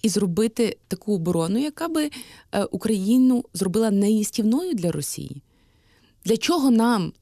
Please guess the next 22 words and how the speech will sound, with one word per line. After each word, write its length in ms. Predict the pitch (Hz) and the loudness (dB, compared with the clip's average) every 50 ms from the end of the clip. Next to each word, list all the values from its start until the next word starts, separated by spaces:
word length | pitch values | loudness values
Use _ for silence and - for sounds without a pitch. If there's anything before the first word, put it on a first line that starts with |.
| _ - | _ -4
зараз 380 | 185 202 190 190 180 - - - | -4 -2 -2 -2 -4 -6 -6 -6
агресивно, 640 | - 190 185 202 196 - 233 196 196 180 175 170 - - - | -6 -4 -4 -4 -4 -2 -2 0 0 0 0 -2 -4 -4 -4
е, 260 | 190 185 180 180 180 - | -4 -2 -2 -2 -4 -6
поводитися 560 | - 196 190 202 165 165 170 - - - - 160 | -6 -4 -4 -4 -2 -4 -6 -8 -8 -8 -8 -8
з 40 | |
Росією? 440 | 156 151 151 - - - - - 147 - _ _ _ _ _ - | -10 -10 -10 -10 -10 -12 -12 -14 -18 -20 _ _ _ _ _ -8
Для 100 | 180 190 | -6 -6
чого? 400 | - - - 220 190 156 143 - _ _ _ _ _ _ _ _ _ _ _ _ _ - | -4 -4 -4 -2 -2 -4 -6 -8 _ _ _ _ _ _ _ _ _ _ _ _ _ 0
Нам 200 | 190 202 185 180 | 0 2 2 2
треба 360 | - 226 226 208 226 226 220 | 0 0 0 0 0 0 0
зберегти 420 | 185 180 196 202 196 - - 233 220 | 0 0 -2 -2 -2 -2 -2 -4 -4
свої-, 300 | - - 208 214 208 - | -2 -2 -4 -4 -4 -2
це 140 | - 247 | -2 -2
Росія 340 | 208 202 - - 370 427 427 | -2 -2 -2 -2 0 0 -2
хоче 300 | - - 247 214 - 190 | 0 0 -2 0 0 0
нас 300 | 175 160 165 160 - - - | 0 0 -2 -2 -4 -6 -6
завоювати. 640 | 170 170 175 151 160 175 160 151 143 - - 139 - - - - | -4 -2 -2 0 0 0 0 0 -2 -4 -6 -12 -14 -14 -8 0
Нам 240 | - 233 247 233 240 | 2 2 4 6 4
не 80 | 240 226 | 4 4
треба 300 | - 240 269 302 311 339 | 2 -2 -2 -2 -2 -2
завойовувати 760 | 311 311 262 208 190 160 147 135 127 123 120 120 117 - - | 0 0 0 0 0 0 0 0 -2 -2 -2 -4 -6 -6 -8
Росію. 400 | 131 127 - - - - - | -8 -8 -10 -10 -12 -12 -14